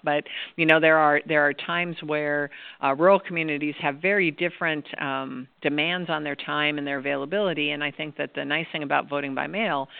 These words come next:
is you have a twenty-day window to decide when it's convenient for you and your family to vote. And one of the things that was really good a few years ago is, um, c-, uh,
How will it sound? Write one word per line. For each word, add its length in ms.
is 220
you 80
have 200
a 40
twenty-day 540
window 420
to 220
decide 500
when 300
it's 220
convenient 460
for 80
you 180
and 100
your 80
family 320
to 120
vote. 260
And 320
one 140
of 80
the 100
things 240
that 120
was 200
really 280
good 380
a 100
few 240
years 260
ago 300
is, 120
um, 380
c-, 140
uh, 200